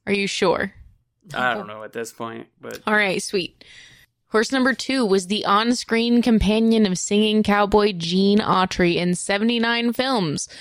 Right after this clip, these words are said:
Speaker 1: between nineteen thirty-five and nineteen fifty-two, and ninety-one television episodes of The Gene Autry Show between nineteen fifty and nineteen fifty-five.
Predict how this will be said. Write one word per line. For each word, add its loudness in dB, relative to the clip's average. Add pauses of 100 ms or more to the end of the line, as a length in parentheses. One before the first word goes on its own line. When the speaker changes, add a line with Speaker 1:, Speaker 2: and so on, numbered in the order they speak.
(240)
Speaker 1:
between 2
nineteen 2
thirty-five 2
and 2
nineteen 0
fifty-two, 0 (300)
and 2
ninety-one 4
television 2
episodes 0
of -6
The 2
Gene 0
Autry 0
Show 2 (240)
between 2
nineteen 0
fifty -2
and 4
nineteen 2
fifty-five. 0